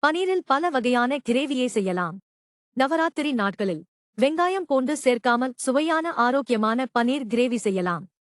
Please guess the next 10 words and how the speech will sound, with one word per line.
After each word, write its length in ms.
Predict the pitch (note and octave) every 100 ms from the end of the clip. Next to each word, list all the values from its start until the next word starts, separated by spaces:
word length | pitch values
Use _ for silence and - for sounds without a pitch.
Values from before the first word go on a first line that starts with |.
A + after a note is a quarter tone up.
| _ _ _ -
பன்னீர் 320 | C#4 E4 B3+ -
இருநூறு 420 | - C#4+ E4+ D#4 C#4
கிராம், 360 | F#3+ G#3+ F3+ G3+ _ _ -
தக்காளி 480 | C#4 C#4 C#4+ E4+ D#4+ -
இரண்டு, 320 | C4+ D#4+ E4+
முந்திரி 380 | D4+ A#3 B3 A3+ G3+ -
இரண்டு 340 | A#3+ C#4 D4
தேக்கரண்டி, 540 | D4 A#3 A3 F#3+ E3 E3 - _ _ -
பச்சை 280 | C#4+ - F#4
மிளகாய் 440 | C#4+ B3 B3 A#3+